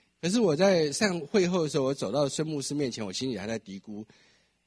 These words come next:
我是不是应该先祷告，哈，求神让这个事情，因为我才来这个教会。结果没想到师母在另外一头已经讲：“王弟兄，你有没有见证？”那我想感谢主，我就真的来了。那昨天晚上我们有新人的聚餐，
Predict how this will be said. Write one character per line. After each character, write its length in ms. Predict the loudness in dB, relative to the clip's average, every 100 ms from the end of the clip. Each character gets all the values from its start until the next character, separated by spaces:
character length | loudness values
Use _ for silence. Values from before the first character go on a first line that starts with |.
| _ _ _
我 280 | -10 -8 -6
是 200 | -6 -6
不 60 |
是 120 | -6
应 100 | -6
该 160 | -4 -4
先 380 | -4 -4 -6 -8
祷 220 | -10 -12
告， 280 | -8 -8 -8 -14
哈， 180 | -16 -14
求 220 | -8 -8
神 220 | -6 -8
让 160 | -8 -8
这 100 | -8
个 100 | -8
事 160 | -10 -10
情， 160 | -12 -12 -12
因 60 | -8
为 60 | -8
我 80 | -6
才 180 | -6
来 140 | -4 -4
这 100 | -6
个 100 | -8
教 220 | -8 -12
会。 160 | -14 -18 -20 -20 -20 -4
结 120 | 0
果 80 | 2
没 140 | 0
想 160 | 0 0
到 200 | 0 0 -4
师 200 | -2 -2
母 160 | -2 0
在 160 | 0
另 140 | 0 0
外 100 | -2
一 40 |
头 120 | -2
已 40 | -4
经 80 |
讲 120 | -4 -8 -12 -16 0
：“王 160 | 2
弟 100 | 4
兄， 300 | 4 6 6
你 60 | 4
有 120 | 6
没 100 | 6
有 80 | 6
见 280 | 8 6 8
证？” 360 | 8 8 4
那 80 | 0
我 80 | -2
想 100 | -4
感 180 | -6 -2
谢 160 | 0
主， 220 | 0 -2 -6
我 140 | -6
就 180 | -2 -2
真 200 | -4 -6
的 100 | -6
来 220 | -8 -10
了。 140 | -10 -2
那 180 | 0 2
昨 180 | 0
天 160 | 2 2
晚 160 | 2 2
上 320 | 2 2 0
我 80 | 0
们 140 | 0
有 80 | 0
新 240 | 0 -2
人 140 | -2 -4
的 100 | -6
聚 180 | -6
餐， 280 | -8 -8 -10